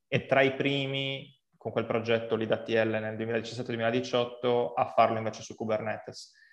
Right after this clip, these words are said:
E, e lì mi è piaciuto tanto proprio doverci un po' litigare, tra virgolette, con la tecnologia, per poi scoprire che era un abilitatore pazzesco,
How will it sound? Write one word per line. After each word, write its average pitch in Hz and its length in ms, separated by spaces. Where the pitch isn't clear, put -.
E, 120 720
e 135 100
lì 143 560
mi 131 80
è 123 80
piaciuto 127 380
tanto 135 340
proprio 117 300
doverci 120 500
un 117 140
po' - 80
litigare, 113 640
tra 110 100
virgolette, 113 460
con 110 80
la 113 80
tecnologia, 127 880
per 117 180
poi 131 120
scoprire 127 580
che 120 80
era 117 420
un 110 160
abilitatore 117 600
pazzesco, 110 960